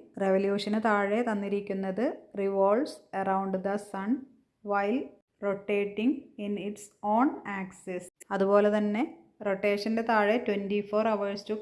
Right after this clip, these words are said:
complete one rotation എന്നും തന്നിട്ടുണ്ട്. അപ്പോൾ revolution-ൻ്റെ താഴെ തന്നിരിക്കുന്നത് പരിക്രമണത്തിൻ്റെ താഴെ എന്താണ്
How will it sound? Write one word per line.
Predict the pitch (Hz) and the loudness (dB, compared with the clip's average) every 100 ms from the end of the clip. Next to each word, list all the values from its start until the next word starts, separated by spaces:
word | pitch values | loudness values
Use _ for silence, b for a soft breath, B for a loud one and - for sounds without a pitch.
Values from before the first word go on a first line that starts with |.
| 208 | -2
complete | 196 190 185 185 254 262 - 208 | -2 -2 -2 -4 -8 -12 -14 -6
one | 208 226 | -2 2
rotation | 214 196 190 190 190 190 | 2 2 0 0 -2 -4
എന്നും | 190 208 | -2 0
തന്നിട്ടുണ്ട്. | 226 196 185 180 175 175 - _ _ _ _ _ | 0 0 -4 -6 -6 -8 -12 _ _ _ _ _
അപ്പോൾ | _ 202 330 - - _ _ _ _ _ _ _ - | _ -2 -2 -6 -20 _ _ _ _ _ _ _ -2
revolution-ൻ്റെ | 196 190 208 202 208 214 208 208 294 - - - | 2 2 2 2 2 2 0 0 -4 -6 -16 -6
താഴെ | 202 202 208 214 | -2 0 2 2
തന്നിരിക്കുന്നത് | 208 196 196 196 190 190 190 190 185 - _ _ _ | 0 -2 -4 -2 -2 -2 0 -2 -2 -10 _ _ _
പരിക്രമണത്തിൻ്റെ | 196 190 190 202 196 196 196 202 202 | -6 -4 -2 -2 -2 -4 -6 -4 -2
താഴെ | 202 196 202 202 | -2 0 -2 -2
എന്താണ് | 196 196 | -2 -4